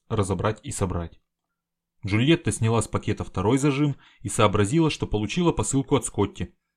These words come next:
Несколько лет назад его взяли на работу компьютерщики, и он перебрался на тридцатые этажи. Он стал слишком умным для механика, как выразился Нокс.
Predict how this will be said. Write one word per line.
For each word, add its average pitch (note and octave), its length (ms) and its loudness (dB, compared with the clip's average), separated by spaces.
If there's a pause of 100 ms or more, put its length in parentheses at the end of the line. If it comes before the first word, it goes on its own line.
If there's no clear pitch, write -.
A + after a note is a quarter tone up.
(240)
Несколько C3 460 0
лет A#2+ 160 0
назад A2+ 320 0
его A2+ 220 -2
взяли A#2+ 300 0
на A2 140 -2
работу A#2+ 300 -4
компьютерщики, - 800 -4 (260)
и A#2 80 -4
он D#3 160 4
перебрался A#2 540 0
на G#2+ 120 0
тридцатые G2+ 560 -2
этажи. F#2 380 -6 (520)
Он G#2+ 140 -2
стал A2+ 280 2
слишком B2 460 -2
умным A2+ 280 2
для G2 120 0
механика, G2 640 -4 (140)
как - 220 -4
выразился G2 500 -2
Нокс. G2 340 -6